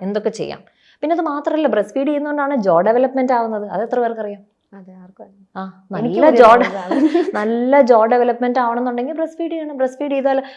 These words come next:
Speaker 1: ബ്രസ്റ്റ് ഫീഡ് ചെയ്യുന്നതും ബോട്ടിൽ ഫീഡ് ചെയ്യുന്നതും രണ്ട് ഡിഫറെന്റ്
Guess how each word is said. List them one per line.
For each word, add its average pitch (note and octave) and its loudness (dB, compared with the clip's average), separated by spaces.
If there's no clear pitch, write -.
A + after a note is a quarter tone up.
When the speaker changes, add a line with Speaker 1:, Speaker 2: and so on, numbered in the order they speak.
Speaker 1:
ബ്രസ്റ്റ് A#3+ 0
ഫീഡ് D4+ 0
ചെയ്യുന്നതും C4+ 0
ബോട്ടിൽ A3 4
ഫീഡ് A#3+ -4
ചെയ്യുന്നതും G#3 -2
രണ്ട് G3 -4
ഡിഫറെന്റ് G#3 -4